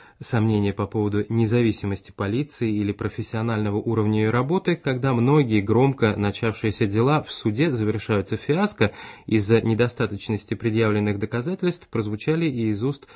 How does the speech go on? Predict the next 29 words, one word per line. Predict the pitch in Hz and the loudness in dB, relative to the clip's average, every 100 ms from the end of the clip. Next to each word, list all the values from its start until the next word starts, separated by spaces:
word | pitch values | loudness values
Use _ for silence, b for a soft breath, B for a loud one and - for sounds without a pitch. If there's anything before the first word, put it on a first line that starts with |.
| B B | B B
выступавших | 110 - 98 113 110 110 | -8 -8 -2 -2 0 -2
во | 107 | -2
время | 104 107 104 | 0 2 0
обсуждения | - 110 110 110 107 | -2 -2 0 0 0
депутатов. | 110 131 143 104 98 - b b b - | -2 -6 -2 -2 -2 -8 b b b -8
Однако | 110 127 170 113 | 0 2 2 0
подавляющее | 104 104 113 107 - 104 | -2 0 2 0 0 -4
большинство, | 101 98 110 101 127 180 160 | -4 -4 -6 -8 -2 -2 -2
что | - - 92 | -6 -6 -6
подтверждено | - - 104 98 110 107 | -8 -6 -4 -2 0 2
и | |
результатами | 101 101 101 104 95 98 | 0 -2 -2 -4 -2 -2
голосования, | 98 98 - 104 147 139 | -2 -4 -4 -2 0 0
когда | 104 101 101 101 | -2 -2 0 -2
за | 101 104 101 | -2 -2 -2
лишение | 110 - 127 107 | -2 -2 0 2
Давида | 98 104 104 110 | 0 0 0 2
Рата | 110 101 | 0 0
неприкосновенности | 98 - 110 104 - 113 104 101 - 107 B B B - | -4 -4 -6 -4 -2 0 2 0 0 -4 B B B 2
подняли | 120 107 104 | 4 4 4
руки | 107 110 - 98 B B B | 2 0 0 -2 B B B
сто | - - 127 | -18 4 6
восемьдесят | 104 - 101 95 107 | 6 0 -4 -4 -6
три | 104 104 | -4 -2
депутата, | 104 107 123 185 196 98 | -4 -6 -4 0 0 -2
пять | - 98 | -2 -4
воздержались, | 90 98 107 110 113 98 95 | -2 0 0 2 2 2 2
два | 101 110 | 0 0
против, | - 185 165 | 2 0 0